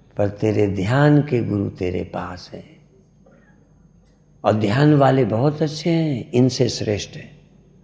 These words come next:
हम सब ये मानते हैं स्थूल से सूक्ष्म श्रेष्ठ हैं। और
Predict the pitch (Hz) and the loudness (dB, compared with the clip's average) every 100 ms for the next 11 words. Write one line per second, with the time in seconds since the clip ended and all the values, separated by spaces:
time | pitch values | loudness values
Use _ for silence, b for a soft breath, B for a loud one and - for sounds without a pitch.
0 | _ _ _ _ _ _ _ _ _ _ | _ _ _ _ _ _ _ _ _ _
1 | _ _ - 135 113 160 160 156 156 143 | _ _ 0 2 2 4 6 6 6 6
2 | 139 139 143 139 131 120 - - 147 151 | 4 2 2 2 2 -2 -6 -4 2 4
3 | 143 117 147 170 180 - B B B - | 4 4 4 6 4 0 B B B -4
4 | - 151 151 - 113 104 - 95 90 - | 2 2 2 -2 0 0 -2 -4 -4 -6
5 | - - - - - _ _ _ _ _ | -14 -18 -18 -20 -20 _ _ _ _ _
6 | _ _ _ _ _ _ _ _ _ _ | _ _ _ _ _ _ _ _ _ _
7 | _ _ _ _ _ _ _ _ _ _ | _ _ _ _ _ _ _ _ _ _
8 | _ _ - 110 - - | _ _ 0 0 0 -8